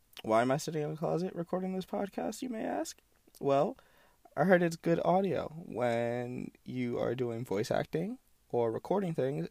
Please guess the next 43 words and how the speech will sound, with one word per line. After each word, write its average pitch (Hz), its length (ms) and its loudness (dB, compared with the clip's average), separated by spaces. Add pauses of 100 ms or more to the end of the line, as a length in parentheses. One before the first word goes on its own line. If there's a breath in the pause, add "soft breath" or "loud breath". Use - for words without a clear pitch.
and 143 180 -4
you 147 80 -4
don't 147 240 -4
have 147 420 -2
a 143 200 0
soundproof 156 560 -4
room. 208 220 -4 (580 soft breath)
You 110 100 -4
sit 120 220 -4
in 147 80 -4
a 165 60 -4
closet 139 440 -6
and 147 160 -6
you 165 100 -6
record. 180 400 -4 (840 soft breath)
So, 170 420 0 (160)
yeah, 160 300 2 (180)
I 113 140 -2
am 131 120 0
currently 139 320 -2
doing 143 260 -2
that. 190 260 -2 (720)
Um, 131 500 4 (580 soft breath)
<laughs> - 720 -20
but 131 140 4
yeah, 190 280 4 (160)
life, 156 360 0
life 175 240 0
has - 100 -4
come 240 180 -4
at - 80 -6
me 202 120 -4
hard. 202 400 0 (240)
I 143 60 -2
missed 160 200 2
the 165 60 0
one 156 200 -2
year 160 140 -2
anniversary 156 520 0
of 151 60 -2
the 156 60 -12
podcast, 156 680 2 (880 loud breath)
which, 151 580 2